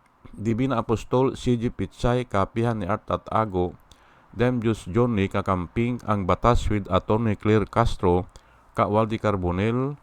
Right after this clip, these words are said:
Attorney Silo Magno, at saka si Kristan. Salamat. Ah, ugaliin po natin na makinig sa kanila at marami po tayong matututunan sa kanila at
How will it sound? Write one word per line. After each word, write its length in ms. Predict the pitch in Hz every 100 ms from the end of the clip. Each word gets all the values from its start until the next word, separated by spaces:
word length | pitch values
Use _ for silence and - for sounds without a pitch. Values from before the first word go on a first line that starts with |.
| _ _ _ _ -
Attorney 480 | 101 - 113 117 104
Silo 400 | - 120 113 107
Magno, 400 | 104 117 123 131 98
at 160 | -
saka 240 | 104 - 98
si 480 | - 92 95 95 104 - _
Kristan. 800 | 98 98 - - 98 85 73 73
Salamat. 480 | - 87 107 120 - _
Ah, 240 | 104 95 78 _ _ _ _ _ _ _ -
ugaliin 480 | - 120 120 151 156
po 160 | 151 123
natin 480 | 127 151 208 175 123
na 480 | 123 120 110 71 50 - _
makinig 480 | 113 117 113 135 143
sa 80 |
kanila 640 | 147 139 117 113 202 107 113
at 80 | - _ _ _ _ _ _ _ _
marami 400 | - 92 107 120
po 160 | 127 95
tayong 320 | - 117 120
matututunan 640 | - 113 104 - 107 120 120
sa 80 |
kanila 400 | 110 120 135 92 -
at 220 | 101